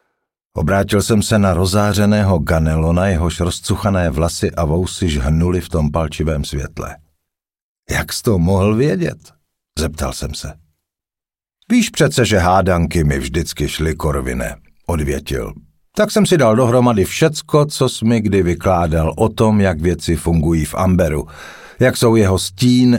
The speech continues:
i stíny vašich zápasů vrhány přes celé světy. Když jsem přemýšlel o černé cestě, často mi ale vrtalo hlavou, jestli nemůže existovat něco, co vrhá stín do samotného amberu.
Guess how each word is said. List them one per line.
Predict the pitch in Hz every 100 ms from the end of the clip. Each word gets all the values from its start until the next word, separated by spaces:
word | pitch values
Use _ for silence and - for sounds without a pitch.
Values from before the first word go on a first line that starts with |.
| -
i | 95
stíny | 80 - - 110 104 101
vašich | 90 80 82 73
zápasů | 95 95 98 90 - 95 95 92 -
vrhány | 82 101 90 87 85 85
přes | 80 101 -
celé | - 87 82
světy. | - 71 - - - - _ _ _ _ _ - - -
Když | 127 127
jsem | 165
přemýšlel | 151 180 190 - 147 143
o | 147
černé | 160 156 139
cestě, | - 160 - - 160
často | 156 151 - 160
mi | 160
ale | - 143 147
vrtalo | 143 143 143 139 90
hlavou, | 101 117 139
jestli | 110 - 123 92
nemůže | 101 151 143 127
existovat | 123 123 147 - 143 104 -
něco, | 82 85 73 - 113 151 151 - - _
co | - 98
vrhá | 90 131 117 110 82
stín | - - 127 143 139 101
do | 69 73 127
samotného | - 131 127 - 101 92 87 92
amberu. | 160 147 - 64 -